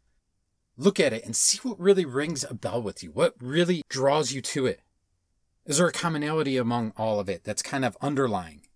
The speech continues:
And then make a list of the top five in order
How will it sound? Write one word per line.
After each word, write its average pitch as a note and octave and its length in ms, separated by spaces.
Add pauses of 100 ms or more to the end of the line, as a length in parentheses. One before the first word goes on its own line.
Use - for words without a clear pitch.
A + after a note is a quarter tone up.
(380)
And C#3 120
then D#3 100
make F3 180
a G#3+ 40
list D#3+ 300
of A#2 100
the A#2+ 80
top - 320
five G#2 580
in D#3 160
order A#2+ 400